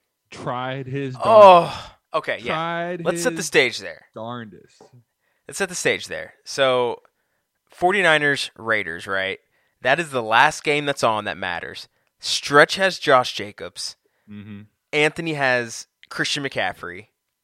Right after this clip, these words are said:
Speaker 2: Josh Jacobs, the Raiders are driving, somehow being competitive with the Niners, which ruined the guarantee, by the way, but that's another story.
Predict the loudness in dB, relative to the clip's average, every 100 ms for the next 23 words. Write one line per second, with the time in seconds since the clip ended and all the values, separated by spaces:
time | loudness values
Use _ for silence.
0 | _ _ _ _ _ _ 2 4 4 2
1 | -2 -2 -6 -4 -2 -2 -2 -4 -4 -2
2 | 2 2 2 -2 -10 -4 -2 -2 0 0
3 | 0 -4 -6 -4 -4 -4 -10 -12 -12 -10
4 | -12 -14 -16 -16 -14 -10 -10 -10 -14 -12
5 | -12 -14 -18 -18 -20 -18 -16 -14 -12 -12
6 | -12 -16 -18 -20